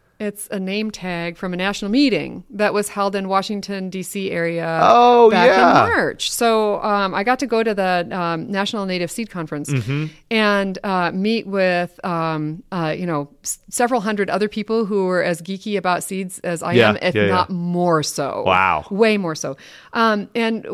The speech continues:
Speaker 1: what was intriguing there was just, uh, finding out just how, um, how different the native seed needs are, are in, um, different parts of the country,
Speaker 2: Yeah.
Speaker 1: and,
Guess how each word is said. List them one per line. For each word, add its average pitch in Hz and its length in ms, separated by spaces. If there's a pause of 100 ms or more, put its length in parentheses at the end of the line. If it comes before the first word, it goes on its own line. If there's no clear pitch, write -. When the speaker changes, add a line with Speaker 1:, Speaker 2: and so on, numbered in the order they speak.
(140)
Speaker 1:
what 214 240
was 226 180
intriguing 302 480
there 233 180
was 196 120
just, 202 260
uh, 208 220
finding 285 400
out 196 340 (120)
just 220 180
how, 277 380 (560)
um, 170 580 (520)
how 240 120
different 269 920 (100)
the 190 600
native 202 320
seed 214 260
needs 214 380
are, 185 400
are 196 380
in, 180 440
um, 170 420 (140)
different 196 300
parts 180 260
of 247 60
the 262 100
country, 247 360
Speaker 2:
Yeah. 170 200
Speaker 1:
and, 185 100